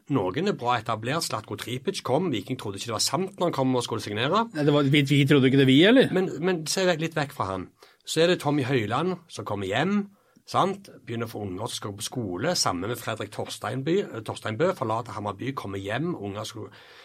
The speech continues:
Speaker 1: Så, og så henter de opp, eh, spillere som er vraket andre steder, steder, eh, eller fra lavere divisjoner. Og med å gjøre det på den måten der,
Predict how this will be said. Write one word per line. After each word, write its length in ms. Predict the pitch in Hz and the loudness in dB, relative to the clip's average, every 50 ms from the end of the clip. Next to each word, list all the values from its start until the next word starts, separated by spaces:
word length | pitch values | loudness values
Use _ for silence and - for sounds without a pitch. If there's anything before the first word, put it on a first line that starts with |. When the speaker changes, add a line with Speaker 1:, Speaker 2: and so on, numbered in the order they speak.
| - _ | -20 _
Speaker 1:
Så, 160 | - - - - - _ - - - - - _ _ | -10 -10 -10 -12 -14 _ -20 -20 -20 -20 -20 _ _
og 80 | - 160 | -6 -6
så 140 | 156 - 165 | -2 -2 -2
henter 380 | - - 127 90 - - - | -2 -2 -4 -6 -6 -8 -4
de 80 | 147 131 | -2 0
opp, 240 | 139 175 - - - - _ _ | -2 -2 -4 -8 -18 -20 _ _
eh, 400 | 190 - 139 131 - - - - | -8 -6 -6 -6 -8 -10 -10 -8
spillere 480 | - - - 143 107 101 110 131 160 151 | -8 -4 -2 -2 -2 -2 -4 -4 -4 -4
som 240 | - - 131 131 135 131 | 0 0 0 0 0 -4
er 300 | - - 131 131 131 131 - _ - - | -6 -4 -4 -4 -4 -6 -14 _ -12 -12
vraket 580 | 135 139 135 117 98 90 - - - - - - | -8 -4 -4 -2 -2 -4 -4 -8 -12 -12 -6 -6
andre 220 | 131 107 104 123 | -6 -4 -4 -6
steder, 400 | - - - 101 87 85 98 117 - - | -4 -4 -4 -6 -6 -8 -10 -12 -12 -12
steder, 560 | - - 127 98 87 - 139 185 220 - 151 - _ _ - - _ _ _ | -10 -8 -6 -8 -4 0 0 0 0 -2 -10 -20 _ _ -20 -20 _ _ _
eh, 440 | - 139 135 127 123 120 - - 131 | -6 -4 -2 -2 -4 -6 -6 -6 -4
eller 180 | 120 123 175 175 | -2 0 -2 -2
fra 160 | - - 175 | -2 -2 -2
lavere 420 | 175 147 98 85 85 85 104 123 120 | 0 0 0 0 0 -2 -4 -4 -4
divisjoner. 580 | 123 113 117 107 - - 101 101 107 98 80 - _ _ _ _ _ - - - _ _ _ _ _ _ _ _ _ _ 151 | -4 -6 -4 -6 -6 -6 -6 -6 -6 -6 -8 -12 _ _ _ _ _ -20 -20 -20 _ _ _ _ _ _ _ _ _ _ 0
Og 200 | 160 175 160 - _ _ _ _ _ _ _ _ _ _ _ _ _ _ | 0 0 0 -4 _ _ _ _ _ _ _ _ _ _ _ _ _ _
med 200 | 156 156 156 180 190 | 0 2 4 4 4
å 60 | 185 | 6
gjøre 200 | 165 147 156 180 185 | 6 6 6 4 4
det 20 | 175 | 2
på 60 | 156 | 0
den 100 | 151 151 | 0 0
måten 260 | 151 131 113 117 135 143 | 2 0 0 -2 -4 -4
der, 200 | 170 190 165 | -2 -4 -4